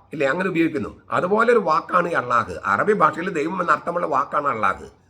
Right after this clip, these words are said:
ദൈവത്തിൻ്റെ പേരല്ല അത്. ദൈവത്തിന് ഒറ്റ പേരേ ഉള്ളൂ, ഏകസത്യ ദൈവത്തിന് ഒറ്റ പേരേ ഉള്ളൂ, അത് യാഹ്വേ എന്നാണ്. അത് ദൈവം വെളിപ്പെടുത്തിയ പേരാണ്. അതിന് തത്തുല്യമായിട്ടൊരു പേര് ഇതുവരെ കണ്ടെത്താൻ കഴിഞ്ഞിട്ടുമില്ല, കഴിയൂല. അത് തർജ്ജമ ചെയ്യാൻ പോലും നിവൃത്തിയില്ലാത്ത വിധം അത്രയും ആഴമേറിയ രഹസ്യമുള്ള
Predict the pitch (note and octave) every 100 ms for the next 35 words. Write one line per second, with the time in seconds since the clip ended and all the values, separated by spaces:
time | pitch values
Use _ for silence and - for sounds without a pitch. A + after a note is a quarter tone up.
0 | - A2 C#3+ E3 - B2 D3+ C3+ A#2+ F2
1 | - - _ _ _ _ _ - F#2+ C3
2 | F3 A#3 A3 - - G2+ D#3+ E3 D#3+ G3+
3 | C3 D3+ F3 E3+ E3 E3 D#3 D#3 C3+ -
4 | D#3 C3 C#3+ B2 D#3 A#2 C#3+ A#2 A2 -
5 | C3+ G#2 D2 - - _ _ _ _ -
6 | E3 A#3 E3+ G3+ G#3 F3 - - F3+ C3+
7 | A2 - - - _ _ _ _ _ _
8 | _ _ C#3+ F3 G#3 F3 G#3 G3+ F#3+ F3+
9 | F3+ - D3+ F3 G3+ C#3+ D#3+ - D3 E3
10 | D#3+ D3 C#3 E3+ G3+ G3 A3+ - - D#3
11 | G3 F#3 G2 D2+ - A2 A#2+ D3+ G#3+ A3
12 | F#3+ F#3 F3+ E3+ D#3 C#3 D#3+ D3+ C#3 C3+
13 | C3+ C3+ D3 - - A#2 - F3 E3 A#2+
14 | C#3+ D#3+ D#3 D#3 C#3+ C3+ A#2+ B2+ C#3 C3